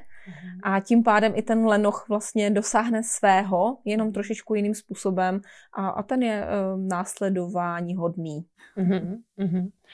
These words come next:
Speaker 1: A dokonce jsem četla, že existují nějaký zahraniční studie o tom, že, eh, že lidi, kteří jsou líní, jsou jako chytřejší častokrát, protože právě jako hodně přemýšlí, že jako sedí a teď přemýšlí, jak teda nějakou tu věc udělat, nebo prostě, že jsou takový jako hodně,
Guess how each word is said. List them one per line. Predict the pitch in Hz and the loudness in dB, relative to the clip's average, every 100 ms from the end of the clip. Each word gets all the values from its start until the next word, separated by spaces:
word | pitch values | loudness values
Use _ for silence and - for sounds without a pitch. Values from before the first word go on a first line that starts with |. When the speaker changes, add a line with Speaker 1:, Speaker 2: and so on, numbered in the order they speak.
| - - - | -20 -20 -4
Speaker 1:
A | 214 190 | 2 2
dokonce | 196 196 202 | 2 0 -2
jsem | 208 240 | -2 -4
četla, | 214 208 | -2 -2
že | 196 | 0
existují | 208 196 - 214 | 0 0 -4 -6
nějaký | 202 220 | -6 -4
zahraniční | 202 180 202 196 214 214 | -2 2 2 0 -2 -4
studie | - 208 190 214 | -2 0 2 2
o | 190 | 0
tom, | 190 208 202 | -2 0 2
že, | 214 214 214 _ _ _ - | 4 2 0 _ _ _ -10
eh, | 190 190 185 | -4 -4 -2
že | 196 | -2
lidi, | 196 | -2
kteří | 190 202 208 | -2 -4 -4
jsou | - 226 | 0 2
líní, | 214 196 190 175 170 | 6 6 6 6 2
jsou | 180 208 | 0 -2
jako | 190 220 | -4 -8
chytřejší | - 190 - 175 151 - - 131 247 285 | -10 -12 -4 -4 -2 -6 -8 -10 -10 -10
častokrát, | - - - 160 165 90 180 277 _ _ - - _ _ | -12 -12 -12 -10 -8 -6 -8 -10 _ _ -20 -20 _ _
protože | 196 190 240 | -6 -2 -2
právě | 247 202 226 | 0 4 4
jako | - 208 | 2 2
hodně | 196 202 247 | 4 4 2
přemýšlí, | - 220 208 196 - - - | 2 4 4 4 -2 -10 -10
že | |
jako | 156 185 | -8 -6
sedí | 196 - 220 277 269 | 0 4 6 8 8
a | |
teď | 202 185 | 6 0
přemýšlí, | - 214 233 - 240 | 0 0 0 -2 0
jak | 208 196 - | 0 -2 -8
teda | 185 196 | -6 -4
nějakou | 190 175 175 | -4 -6 -8
tu | 156 | -8
věc | 127 - | -8 -6
udělat, | 170 175 160 | -4 -4 -4
nebo | 165 165 | -8 -10
prostě, | 175 - 185 | -10 -6 -6
že | |
jsou | 175 180 | -4 -6
takový | 180 180 | -4 -4
jako | 175 175 | -4 -4
hodně, | 180 175 180 | 0 0 -2